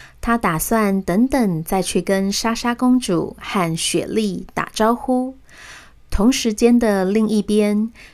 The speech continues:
雪莉和珍妮佛也已经聊起来了。雪莉说珍妮佛主持功力超好，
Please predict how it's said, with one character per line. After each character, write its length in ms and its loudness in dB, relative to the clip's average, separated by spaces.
雪 340 -2
莉 400 0
和 360 0
珍 220 0
妮 140 4
佛 520 0
也 260 2
已 200 -2
经 340 4
聊 300 2
起 200 0
来 320 0
了。 320 -2
雪 360 0
莉 200 4
说 460 0
珍 240 0
妮 160 6
佛 340 2
主 280 -2
持 360 -2
功 320 4
力 240 2
超 380 -4
好， 400 -4